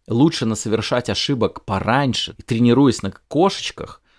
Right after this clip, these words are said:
нежели потом факапить на много денег, работая с крупными корпорациями. Так уж устроено человеческое обучение. Мы наблюдаем, пробуем, анализируем, пробуем снова, пока не получится.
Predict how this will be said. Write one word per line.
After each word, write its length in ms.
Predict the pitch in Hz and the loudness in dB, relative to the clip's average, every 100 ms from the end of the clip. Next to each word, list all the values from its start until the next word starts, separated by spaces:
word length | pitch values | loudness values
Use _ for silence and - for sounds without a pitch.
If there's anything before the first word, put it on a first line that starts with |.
| _ - | _ 0
нежели 380 | 123 135 117 107 | 2 2 2 0
потом 480 | 90 - 160 175 | -2 -2 0 0
факапить 640 | - 95 - 156 131 82 - | -2 -6 -2 -4 -4 -8 -8
на 160 | 101 107 | -2 0
много 300 | 123 107 90 | 0 0 -2
денег, 440 | 107 170 165 - | 0 0 0 -4
работая 420 | 101 101 170 110 | -4 0 0 0
с 80 | - | -4
крупными 460 | - 120 - 113 107 | -6 -8 -4 -2 -2
корпорациями. 880 | - 95 104 98 76 - 69 - _ _ | -4 -4 -2 0 -2 -6 -14 -14 _ _
Так 220 | - 160 160 | -2 -2 -4
уж 140 | - | -8
устроено 460 | 113 - 151 131 101 | -6 0 2 2 0
человеческое 600 | 101 104 139 - - 98 | -2 -2 -2 -2 -6 -4
обучение. 580 | 101 107 143 120 87 | -4 -2 -2 -2 -2
Мы 140 | 82 131 | 0 0
наблюдаем, 800 | 143 98 104 87 80 120 143 123 | 0 0 -2 0 0 0 0 -2
пробуем, 640 | - 101 110 117 139 - | -2 2 2 4 2 0
анализируем, 760 | 101 98 117 87 104 131 135 123 | -2 0 -2 -2 -2 0 0 -2
пробуем 440 | - 127 120 98 | -2 0 0 -4
снова, 380 | - 104 127 139 | -4 -2 -2 -4
пока 300 | - - 127 | -10 -6 -4
не 100 | 156 | -2
получится. 580 | 151 151 156 - - | 2 2 2 -2 -12